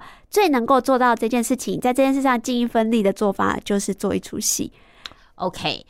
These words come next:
Speaker 2: 好，至少对这个地方来说，我有东西留下来，然后也有东西是在代表着他们的，
Speaker 1: 是，我
Speaker 2: 对不对？
Speaker 1: 对，其实像是之前也有去，像是去日本取经，就会发现说，
Speaker 2: 嗯哼。
Speaker 1: 哎，日本有一些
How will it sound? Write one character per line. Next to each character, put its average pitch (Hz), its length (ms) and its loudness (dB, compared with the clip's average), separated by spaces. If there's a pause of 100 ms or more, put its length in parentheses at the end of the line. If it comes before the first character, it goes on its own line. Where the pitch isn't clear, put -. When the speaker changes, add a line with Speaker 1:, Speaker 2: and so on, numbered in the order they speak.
(200)
Speaker 2:
好， - 300 -8
至 370 220 2
少 135 320 0 (160)
对 269 120 4
这 247 160 -2
个 240 80 4
地 233 160 -2
方 202 200 0
来 151 180 -4
说， 175 240 -4
我 185 160 -2
有 156 420 -2 (400)
东 311 180 2
西 311 180 0
留 202 180 2
下 214 240 -2
来， 135 300 -4
然 156 120 -4
后 220 120 -2
也 202 120 0
有 185 160 0
东 202 240 -6
西 214 160 -4
是 180 460 -6 (260)
在 226 180 0
代 233 220 -2
表 151 200 -4
着 147 160 -10
他 151 220 -6
们 127 180 -12
的， - 140 -18 (100)
Speaker 1:
是， 254 340 0
我 226 180 4
Speaker 2:
对 208 60 2
不 175 80 -4
对？ 160 240 -2
Speaker 1:
对， 330 300 2
其 359 180 -4
实 392 140 -2 (600)
像 392 240 4
是 339 480 2
之 - 400 -6
前 262 160 -2
也 233 80 0
有 208 120 2
去， 220 360 2
像 214 280 -2
是 214 100 -2
去 220 140 -4
日 220 120 0
本 - 180 -6
取 - 240 -8
经， - 260 -8
就 240 100 -2
会 240 100 2
发 240 180 0
现 254 200 0
说， 240 200 0
Speaker 2:
嗯 - 20 4
哼。 254 40 0
Speaker 1:
哎， 311 120 0
日 311 140 0
本 254 160 0
有 196 120 2
一 - 60 -2
些 214 320 0